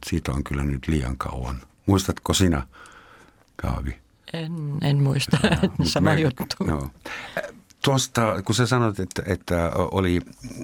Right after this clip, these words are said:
Speaker 1: murtauduttu ja varastettu joululahjaksi tarkoitettuja silkkinauhoja, niin tuosta murtaamis-, murtautumisesta tulee mieleen,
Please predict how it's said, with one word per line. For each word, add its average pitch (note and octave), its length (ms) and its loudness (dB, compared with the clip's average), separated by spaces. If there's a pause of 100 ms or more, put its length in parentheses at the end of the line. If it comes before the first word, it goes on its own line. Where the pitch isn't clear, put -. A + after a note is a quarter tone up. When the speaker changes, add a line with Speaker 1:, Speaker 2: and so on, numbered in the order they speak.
(260)
Speaker 1:
murtauduttu G2+ 720 2
ja D#2+ 120 2
varastettu F2+ 580 -2
joululahjaksi F2+ 600 2
tarkoitettuja E2+ 640 -4
silkkinauhoja, D2+ 840 -2
niin D#2+ 140 -2
tuosta - 280 -2
murtaamis-, G2+ 800 0
murtautumisesta E2+ 880 0
tulee G2 280 0
mieleen, G2 420 0